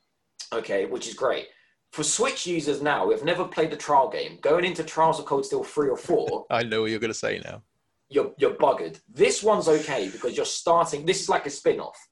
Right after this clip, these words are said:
Speaker 1: So there's different Trials of games, and this is the first one in the Trials of Cold Steel. But really,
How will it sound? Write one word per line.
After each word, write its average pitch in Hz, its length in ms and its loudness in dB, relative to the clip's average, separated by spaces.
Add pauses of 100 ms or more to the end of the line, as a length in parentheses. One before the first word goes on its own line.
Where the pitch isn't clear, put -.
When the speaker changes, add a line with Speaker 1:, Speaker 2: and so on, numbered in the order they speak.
(220)
Speaker 1:
So 127 120 -2
there's 135 160 0
different 165 280 -2
Trials 143 380 2
of 127 220 -2
games, - 580 -6 (200)
and 123 120 -8
this 139 120 -4
is - 60 -10
the 151 80 0
first 143 320 0
one 120 140 -2
in 110 60 -8
the 110 60 -8
Trials 117 260 0
of 110 80 -8
Cold 110 160 -2
Steel. - 260 2
But 185 200 4
really, 185 540 0